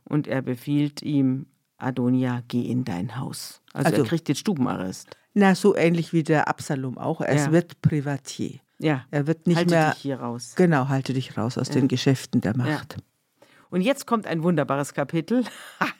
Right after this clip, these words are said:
Speaker 1: wie der alte Fuchs.
Speaker 2: <laughs>
Speaker 1: Äh, der alte Fuchs David schmiedet noch ein paar letzte Rachepläne. Und das finde ich einen wirklich gut. Also er, offenbar hat er doch wieder noch ein paar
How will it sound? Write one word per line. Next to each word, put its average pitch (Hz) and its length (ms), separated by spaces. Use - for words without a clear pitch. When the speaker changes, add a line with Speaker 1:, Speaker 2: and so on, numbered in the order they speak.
Speaker 1:
wie 165 80
der 170 200
alte 180 280
Fuchs. - 640
Speaker 2:
<laughs> - 400
Speaker 1:
Äh, 175 160
der 170 160
alte 185 260
Fuchs - 300
David 160 580
schmiedet 165 400
noch 151 160
ein 135 120
paar 135 180
letzte 135 440
Rachepläne. 113 720
Und 131 120
das - 160
finde 135 200
ich - 120
einen 135 260
wirklich 139 380
gut. 160 200
Also 147 200
er, - 100
offenbar 147 340
hat 143 120
er 139 80
doch 156 180
wieder 147 220
noch 135 160
ein 131 80
paar 143 260